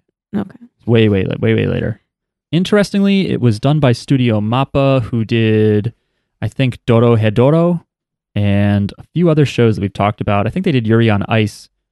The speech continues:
Speaker 2: And the three D
Speaker 1: Hmm.
Speaker 2: sequences were done by a studio called Orange, who we know from Beastars and, uh,
Speaker 1: Oh.
Speaker 2: and, uh, uh, Lustrous, Land of the Lustrous.
Speaker 1: We've got an all-star, all-star, uh, crew.
Speaker 2: Yeah, well, uh, back then, at this point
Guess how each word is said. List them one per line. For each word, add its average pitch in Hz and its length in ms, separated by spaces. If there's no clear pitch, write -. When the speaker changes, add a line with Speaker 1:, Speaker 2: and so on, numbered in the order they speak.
Speaker 2:
And 214 200
the 202 60
three 190 180
D 220 80
Speaker 1:
Hmm. 214 60
Speaker 2:
sequences 240 400
were 214 80
done 185 180
by 190 140
a 180 60
studio 175 280
called 151 240
Orange, 123 600
who 135 140
we 131 140
know 135 160
from 127 200
Beastars - 680
and, 107 440
uh, 104 320
Speaker 1:
Oh. 202 400
Speaker 2:
and, 104 280
uh, 101 420
uh, 101 480
Lustrous, 127 520
Land 143 180
of 143 80
the 131 60
Lustrous. - 500
Speaker 1:
We've 285 100
got 359 100
an 254 160
all-star, 233 920
all-star, 240 800
uh, 226 480
crew. 220 580
Speaker 2:
Yeah, 131 280
well, 156 240
uh, - 40
back 175 280
then, 151 200
at 120 100
this 143 140
point 135 380